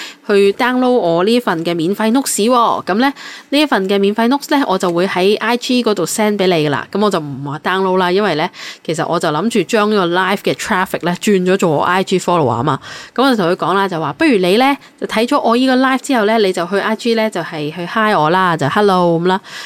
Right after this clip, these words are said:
你 hello 咗我之後呢，呃，我呢，就會去 send 返啲 notes 俾你㗎啦。」咁樣，我之前呢，就好慷慨嘅，我冇擺一個門檻，就係話，「哦，你 hi 完我之後呢，你就要唔知要咩幫我對 share 我啲影片啊，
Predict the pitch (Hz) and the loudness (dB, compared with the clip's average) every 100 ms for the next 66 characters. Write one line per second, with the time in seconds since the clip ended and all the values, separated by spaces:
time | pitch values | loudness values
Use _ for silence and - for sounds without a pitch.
0 | - 208 196 262 226 214 226 190 185 233 | -10 -6 -2 0 2 2 2 0 0 0
1 | 180 208 - - - _ - 156 156 151 | 0 -2 -4 -16 -20 _ -6 -2 -2 -2
2 | 160 165 233 233 180 165 180 196 226 220 | 0 2 2 0 0 0 0 0 0 0
3 | 226 233 226 - - 185 175 160 147 117 | 0 0 0 -2 -2 0 2 2 0 -2
4 | 139 156 160 - 226 381 320 170 220 185 | -4 -2 -2 -2 -2 0 2 2 0 -2
5 | 156 190 233 262 170 190 262 - 180 165 | -2 2 2 2 2 2 0 2 2 2
6 | 147 180 202 208 170 277 254 202 156 143 | 0 0 0 0 0 0 -2 -2 -2 -2
7 | 151 160 160 151 147 - - - - 196 | -2 -2 0 0 0 -2 -10 -12 -2 2
8 | 180 190 226 285 285 165 135 185 240 202 | 4 2 2 0 0 0 -2 -2 0 2
9 | 208 196 180 165 170 175 165 202 226 220 | 2 0 0 -2 -2 -2 -6 -4 -2 0
10 | 220 196 226 220 170 170 180 175 - 233 | -2 -2 -2 -2 -2 -2 -2 -2 -2 -2
11 | 220 170 139 143 160 214 196 175 - 170 | 0 0 -2 0 0 2 0 -2 -2 -2
12 | 185 190 180 | 0 0 0